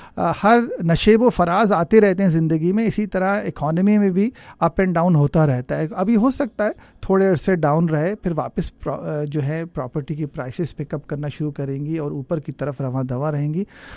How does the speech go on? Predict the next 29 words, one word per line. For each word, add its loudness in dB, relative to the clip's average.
और -6
कनाडा -4
में 0
तो 0
साहब -6
हमने -4
ये 0
देखा -6
हुआ 0
है -6
कि 0
अगर 2
दो 2
हज़ार 0
आठ -4
का, -2
दो -4
हज़ार -2
नौ -6
का -4
भी -2
हम -2
ले 0
लें, -4
अ, -4
तो -8
उसमें -2
भी, 0
अ, -8